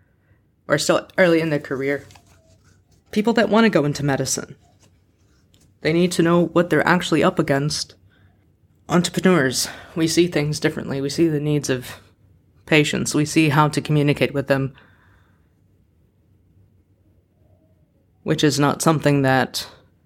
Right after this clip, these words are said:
big business, big pharma, politicians see. How do we communicate that to the parties in command?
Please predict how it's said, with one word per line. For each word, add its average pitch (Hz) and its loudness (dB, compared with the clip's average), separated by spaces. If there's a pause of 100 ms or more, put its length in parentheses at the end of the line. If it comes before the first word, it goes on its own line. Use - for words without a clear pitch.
(2250)
big 143 2
business, 135 0
big 131 -6
pharma, 131 0 (580)
politicians 135 0
see. 135 0 (880)
How 160 2
do 160 4
we 165 4
communicate 156 2
that 143 0
to - -6
the 147 -2
parties 151 -4
in 151 -4 (200)
command? 151 -4